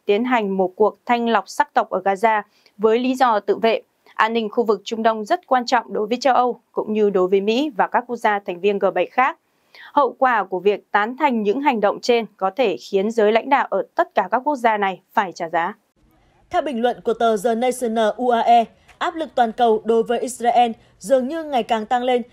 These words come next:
Speaker 2: trong bối cảnh hợp tác ngày càng tăng giữa Mỹ và các nước châu Âu, cũng như giữa Ả Rập và các nước Hồi giáo khác liên quan đến cuộc xung đột ở dải Gaza.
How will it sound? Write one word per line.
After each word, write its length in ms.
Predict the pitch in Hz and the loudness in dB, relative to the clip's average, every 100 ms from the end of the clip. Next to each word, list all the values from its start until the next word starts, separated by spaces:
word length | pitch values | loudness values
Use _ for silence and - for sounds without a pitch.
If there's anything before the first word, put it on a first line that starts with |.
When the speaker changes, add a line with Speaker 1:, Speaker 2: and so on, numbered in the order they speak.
| _ - | _ -10
Speaker 2:
trong 180 | 339 294 | -6 -2
bối 120 | 233 | -2
cảnh 200 | 294 226 | -2 -4
hợp 180 | 208 214 | -6 -4
tác 240 | 277 349 233 | -4 -6 -6
ngày 160 | 233 | -4
càng 200 | 233 214 | -4 -4
tăng 220 | 269 262 | -4 -6
giữa 180 | 240 262 | -4 -4
Mỹ 220 | 247 285 359 | -4 -6 -2
và 100 | 226 | -2
các 160 | 269 285 | -2 -8
nước 200 | 320 - | -8 -4
châu 140 | 262 | 2
Âu, 200 | 226 226 - - - - | 4 2 0 -18 -20 -6
cũng 180 | 277 302 | -6 -4
như 140 | 320 | -6
giữa 140 | 247 - | -4 -2
Ả 180 | 254 202 | -2 0
Rập 160 | 202 - | -2 -2
và 100 | 208 | -4
các 180 | 285 302 | -4 -6
nước 180 | 359 359 | -8 -2
Hồi 140 | 208 | -2
giáo 200 | 220 202 | -2 -4
khác 260 | 302 339 254 | -6 -8 -4
liên 140 | 233 | -2
quan 220 | 254 226 220 | 0 0 0
đến 160 | 202 | -4
cuộc 160 | 247 240 | -4 -8
xung 200 | 302 262 | -6 0
đột 160 | 220 - | 0 0
ở 140 | 208 | -4
dải 180 | 180 202 | -2 -2
Gaza. 340 | 214 208 226 | -2 0 -2